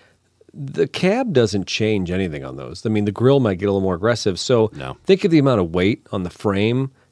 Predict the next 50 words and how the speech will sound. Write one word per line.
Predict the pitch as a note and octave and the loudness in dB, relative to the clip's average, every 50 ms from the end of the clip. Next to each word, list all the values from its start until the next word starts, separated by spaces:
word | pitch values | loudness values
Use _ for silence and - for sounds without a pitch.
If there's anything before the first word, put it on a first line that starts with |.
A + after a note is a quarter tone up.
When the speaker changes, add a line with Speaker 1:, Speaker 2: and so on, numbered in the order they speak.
| - | -12
Speaker 1:
and | - G2 F2 | -8 -6 -6
the | F2+ - | -6 -6
axles | D#2+ F#2+ G#2 - - - - C3+ B2+ B2+ C3 A2+ - | -4 -4 -4 -4 -4 -2 -2 0 2 2 0 0 -2
and | A2+ F#2+ | -6 -6
the | F2+ | -4
size | - - B2 A2+ G#2 G#2 F#2 | -4 -2 -2 0 -2 -2 -2
of | G2+ | -4
the | F#2 E2+ E2+ | -4 -4 -4
engine. | F2 F#2 G2+ A2+ B2+ B2+ B2+ - _ _ _ _ _ _ - | -4 -4 -4 -2 -4 -4 -4 -8 _ _ _ _ _ _ -16
So | - - - - - F3 D#3 | -14 -12 -6 0 2 2 4
much | D3 B2 G#2+ - - | 4 4 2 0 0
more | A#2 G2 F#2 | 0 0 0
weight. | F2 F2 E2+ E2+ | 0 -2 -4 -4
Oh, | F#2+ B2 C3 | -2 0 0
and | A#2 G#2 G2+ | 0 0 0
the | G2 | -2
rear | F2+ A2 C3 A#2+ G2 G2 | 0 0 2 2 2 2
end. | G2+ F#2 E2 | 0 -2 -2
I | E2+ | -4
mean, | F2 F2 E2+ | -6 -6 -6
think | - B2 G#2+ - | -4 -6 -4 -4
of | G2+ | -4
the, | F#2 F2 D#2+ | -4 -4 -6
the | G2 G2+ G2 | -6 -6 -6
giant | F2+ F2 F#2+ F#2+ G#2 A#2 A2+ A2 G#2+ G2+ F#2+ G#2 | -6 -6 -8 -4 -2 0 0 0 -2 -2 -4 -6
pumpkin | - A2+ A2 A2 G2+ - A2 G2 F#2+ | -4 -2 -2 -2 -2 -4 -2 -2 -2
and | F#2 F2+ | -2 -2
the | F2+ F2 E2+ | -4 -4 -6
dual, | F#2+ G2+ A2 A#2 A2+ G#2+ G2+ G#2 - | -6 -2 -2 0 2 2 0 -2 -4
the | G#2 G2+ G#2 G2+ | -6 -6 -6 -4
Speaker 2:
Sure. | F#2 A2 A2 A2 | -2 -2 -2 0
Speaker 1:
dually | A2 G#2+ | 0 0
wheels | G2+ G2+ G2+ G#2 G2+ G2+ F#2+ | 2 2 2 2 2 2 0
and | G#2+ G#2 | 0 -2
all | G2+ G2+ | 0 0
that | G2+ - | -2 -2
stuff. | - - A#2+ A2+ A2 _ _ - - | -2 -2 -2 -2 -2 _ _ -20 -18
Speaker 2:
Sure. | - D#2+ D2+ D2+ - _ - | -16 -14 -14 -16 -18 _ -6
Speaker 1:
So | - - D3 C3+ B2+ B2+ - - - - _ - | 0 4 4 6 6 4 2 -2 -10 -16 _ -2
if | C#3+ B2+ - | -2 0 0
the | - A2+ | -2 -4
top | - D#3+ D3 D#3+ D#3+ - | -2 0 0 0 0 -2
of | C3+ A2 | -2 -2
the | G#2+ | -4
cab | - - C3+ C#3+ C#3 A#2 F#2+ F2+ F2+ F#2 - | -4 -4 -4 -2 0 0 0 0 -2 -4 -6
is | - G#2 F#2+ | -8 -8 -8
essentially | G#2+ G2 - C3 B2 - - A2+ G#2 | -6 -4 -2 -2 -2 -2 0 0 0
the | F#2+ | 0
same | - - G#2 F#2 F2+ | 0 -2 -2 -2 -2
truck, | - - B2 A#2 G#2+ F2+ - - - | -4 -2 0 0 0 0 -2 -6 -16